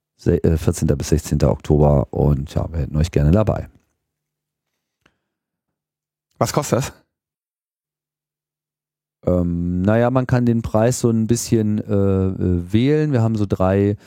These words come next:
Speaker 1: Ticketkategorien. Es gibt so quasi so einen Normalpreis,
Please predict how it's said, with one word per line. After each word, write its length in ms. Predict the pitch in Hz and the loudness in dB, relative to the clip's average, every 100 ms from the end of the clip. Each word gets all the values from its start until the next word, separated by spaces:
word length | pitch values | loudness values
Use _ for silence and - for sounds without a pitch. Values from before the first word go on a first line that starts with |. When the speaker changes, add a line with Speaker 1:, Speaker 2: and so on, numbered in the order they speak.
| _ _ - | _ _ -2
Speaker 1:
Ticketkategorien. 1040 | 139 135 - 117 120 117 110 113 117 117 | 0 0 0 -2 0 0 0 2 2 2
Es 140 | 107 | 0
gibt 180 | - 104 | -4 -4
so 140 | 104 95 | -2 -2
quasi 360 | - 95 95 | 0 0 2
so 140 | 95 98 | 0 0
einen 120 | 95 | 0
Normalpreis, 1000 | 95 92 95 117 - 104 104 104 107 | 0 2 2 0 -2 0 2 2 -2